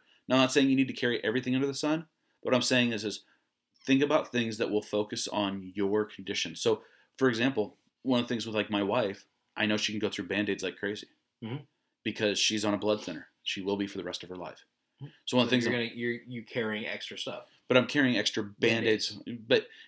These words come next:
Speaker 1: it's a reasonable thing. I'm not gonna say I don't wanna carry a SAM splint and, you know, for me, it's just duct tape and I'll use a stick
Speaker 2: Yeah.
Speaker 1: because I'm gonna carry a hatchet unrelated anyways.
Speaker 2: But if you're, if you're gonna get to that point,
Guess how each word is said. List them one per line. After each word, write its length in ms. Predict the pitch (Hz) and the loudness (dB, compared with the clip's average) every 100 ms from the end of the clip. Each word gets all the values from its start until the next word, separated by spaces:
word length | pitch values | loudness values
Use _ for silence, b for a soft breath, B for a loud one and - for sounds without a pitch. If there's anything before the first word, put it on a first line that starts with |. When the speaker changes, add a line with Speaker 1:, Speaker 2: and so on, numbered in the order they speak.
| - | -2
Speaker 1:
it's 180 | 127 - | 0 2
a 80 | 113 | 0
reasonable 540 | 113 117 117 113 107 | 0 -2 -2 -2 -2
thing. 260 | - 107 92 | -2 -4 -2
I'm 120 | 98 | 2
not 140 | 123 117 | 2 2
gonna 100 | 120 | 0
say 200 | - 113 | 2 4
I 40 | |
don't 140 | 117 113 | 2 0
wanna 140 | 110 | -4
carry 260 | - 113 107 | 0 4 4
a 60 | |
SAM 320 | 101 110 107 101 | 4 2 2 0
splint 360 | - 113 113 - | -4 -4 -4 -2
and, 300 | 101 101 101 B B _ - | 0 0 -4 B B _ -2
you 120 | 123 | 0
know, 100 | 92 - - | 0 -4 -6
for 100 | 107 | -2
me, 140 | 110 | 0
it's 140 | 104 - | 0 -2
just 240 | 101 - | -4 -2
duct 220 | 98 - | -4 -2
tape 240 | 98 90 - | -2 -2 -4
and 160 | 95 90 | -8 -6
I'll 80 | |
use 160 | 90 85 | -6 -6
a 40 | - | -6
stick 200 | - 123 | -4 -4
Speaker 2:
Yeah. 160 | 98 - | -4 -6
Speaker 1:
because 200 | 104 95 | -6 -4
I'm 80 | 95 | -6
gonna 80 | 92 | -8
carry 180 | - 90 | -4 -4
a 20 | |
hatchet 260 | 87 85 87 | -4 -6 -8
unrelated 480 | 95 92 92 87 85 | -8 -8 -8 -8 -6
anyways. 220 | 92 87 | -6 -4
Speaker 2:
But 160 | 131 120 | -4 -4
if 160 | 131 127 | -4 -2
you're, 120 | 139 | -2
if 160 | 120 120 | -2 -4
you're 120 | 139 | -2
gonna 140 | 147 127 | -2 -2
get 200 | 127 - | -4 -4
to 100 | 117 | -4
that 260 | 107 - | -4 -6
point, 360 | - 117 101 | -12 -12 -12